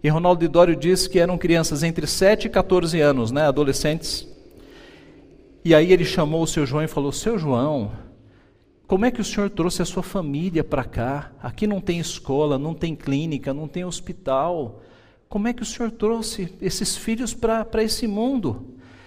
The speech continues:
E aí ele puxou o Ronaldo Lidório e falou assim: "Pastor,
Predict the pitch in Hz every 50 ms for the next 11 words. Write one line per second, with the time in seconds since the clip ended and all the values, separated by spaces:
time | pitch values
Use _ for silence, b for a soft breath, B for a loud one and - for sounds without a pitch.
0 | B B B B B B 151 156 156 165 185 196 190 202 - - 196 170 - -
1 | - - 180 185 185 180 147 135 151 143 139 135 135 135 131 127 123 127 120 113
2 | 123 143 160 170 151 135 135 131 - - 156 147 147 143 131 - - - 113 107
3 | 107 107 - - - - - - _ _ _ _ _ - b b b b b b
4 | b b b b b _ _ _ _ _ _ - 117 104 - - - 156 151 127
5 | 110 104 - - -